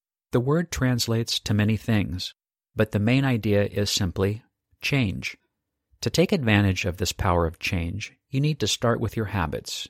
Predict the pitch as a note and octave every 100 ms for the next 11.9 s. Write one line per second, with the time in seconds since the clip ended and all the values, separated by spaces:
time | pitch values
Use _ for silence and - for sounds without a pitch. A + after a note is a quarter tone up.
0 | _ A#2 - A2+ B2 C#3+ A#2 - A2+ A2+
1 | C3 - A2+ A#2 - - B2+ G2 F#2 F#2+
2 | F#2 G#2 G2 F#2 - F#2+ - E2+ E2 F2
3 | F2+ B2 G#2+ - - _ _ _ _ _
4 | A#2+ A2 A#2+ B2+ C#3+ - G#2 - A2+ C#3
5 | D3+ C3 B2 - A2 G#2+ F#2 F2 - -
6 | A2 G#2 A2 B2 B2+ G#2+ - B2 B2 -
7 | C#3+ A#2 F#2+ G#2+ - A#2 A2+ B2 A#2 F2+
8 | F#2+ A2+ G#2+ B2 G2+ D#2+ - - - _
9 | _ _ _ _ E3 F3+ - F#3+ B2+ G#2+
10 | A2 A2 G#2+ F#2 G#2 B2 - A#2+ A#2 G2
11 | - F#2+ - G2 - A2 G#2+ G2+ C#3+